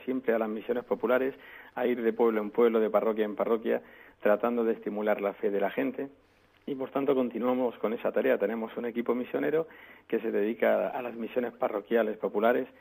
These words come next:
pero también nos dedicamos al, al ámbito de la moral. San Alfonso es patrón de, de moralistas y de confesores,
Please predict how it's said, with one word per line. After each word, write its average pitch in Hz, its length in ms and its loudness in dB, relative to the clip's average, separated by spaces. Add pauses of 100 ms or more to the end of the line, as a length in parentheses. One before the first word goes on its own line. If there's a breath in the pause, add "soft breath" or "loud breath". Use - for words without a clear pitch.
(480 loud breath)
pero 123 180 6
también 147 420 0
nos 131 140 -4
dedicamos 127 440 0
al, 117 180 -2
al 101 140 -2
ámbito 131 300 0
de 104 80 4
la 101 80 0
moral. 98 420 -2 (680)
San 123 100 -8
Alfonso 127 460 -2
es 131 140 2 (240)
patrón 120 540 0
de, 107 240 -4
de 110 100 -4
moralistas 131 720 0
y 107 480 -6
de 101 160 -4
confesores, 131 560 -2